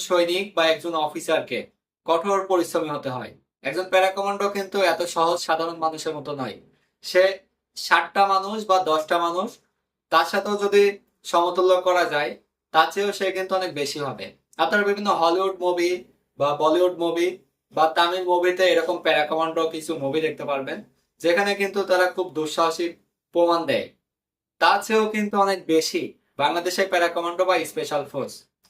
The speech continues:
কখনো আকাশে দেখতে পারবেন, কখনো ভূমিতে, আবার কখনো অপারেশনে বা কখনো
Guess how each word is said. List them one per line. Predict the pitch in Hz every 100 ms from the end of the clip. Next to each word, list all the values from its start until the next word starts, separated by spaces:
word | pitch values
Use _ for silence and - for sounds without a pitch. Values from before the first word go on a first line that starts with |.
| 165
কখনো | 175 202 180 156
আকাশে | 185 185 180
দেখতে | 180 185 175
পারবেন, | 175 175 202 - _ 156
কখনো | 151 160 156
ভূমিতে, | 147 139 117 104 - _ _ -
আবার | 143 170 185
কখনো | 196 196 190
অপারেশনে | 185 190 190 196 202 240 - 147
বা | 143
কখনো | 156 170